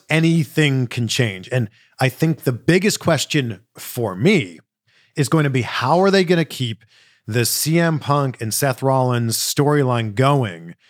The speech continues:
for the next five months leading into WrestleMania? 'Cause he's gonna have to have a match at some point in the next five months. And it's gonna have to be a match that's meaningful.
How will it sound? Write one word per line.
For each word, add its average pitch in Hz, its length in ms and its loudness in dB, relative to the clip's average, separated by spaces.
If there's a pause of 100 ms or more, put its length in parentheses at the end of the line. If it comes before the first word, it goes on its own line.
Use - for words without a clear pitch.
(160)
for 123 180 -4
the 120 80 2
next 120 280 -2
five 113 460 -2
months 107 380 -4
leading 101 260 -6
into 95 140 -8
WrestleMania? 92 520 -8
'Cause 123 120 -4
he's 165 100 0
gonna 349 160 2
have - 140 2
to 120 60 0
have 113 100 0
a 90 60 -6
match 117 280 0
at - 80 -10
some 98 140 -6
point 131 200 -2
in - 20 -10
the 87 100 -12
next - 140 -10
five 78 200 -8
months. 107 320 -4
And 98 80 -8
it's - 80 -8
gonna 156 140 4
have 143 120 0
to 127 80 -4
be 117 120 -2
a 110 60 0
match 120 280 -2
that's - 200 -8
meaningful. 113 680 0